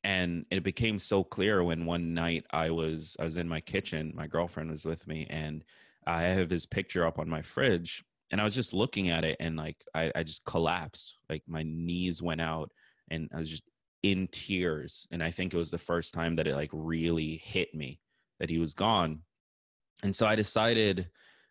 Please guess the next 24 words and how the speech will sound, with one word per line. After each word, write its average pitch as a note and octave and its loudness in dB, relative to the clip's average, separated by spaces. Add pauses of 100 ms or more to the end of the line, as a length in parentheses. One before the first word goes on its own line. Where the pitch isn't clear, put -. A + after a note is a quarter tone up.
(140)
that F#2 4
I F2 4
was F2+ 4
going E2+ 0
to E2+ 0
find F2 0
some F2+ 0
way E2+ 0
to - -12
deal D#2+ -2
with E2 0 (140)
the F2 -2
emotions D#2 -6
behind D2+ -6
it. F#2+ 0
And E2 -2
to - -20
be A#2 -2
perfectly A#2+ 2
honest, G#2+ 2
it E2+ -4
started F#2 2
purely F2+ 2
as, E2 2